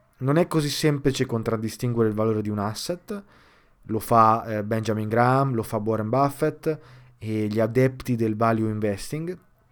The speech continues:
una corrente di pensiero che cerca di capire qual è il valore dell'azienda per il quale le azioni sono comprate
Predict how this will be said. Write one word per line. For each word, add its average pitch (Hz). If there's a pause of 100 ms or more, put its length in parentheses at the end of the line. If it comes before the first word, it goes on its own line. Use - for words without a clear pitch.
(480)
una 113
corrente 120
di 107
pensiero 123
che 104
cerca 123
di 113 (380)
capire 147
qual 113
è -
il 104
valore 110 (300)
dell'azienda 107 (460)
per 110
il 104
quale 113
le 110
azioni 113
sono 104
comprate 107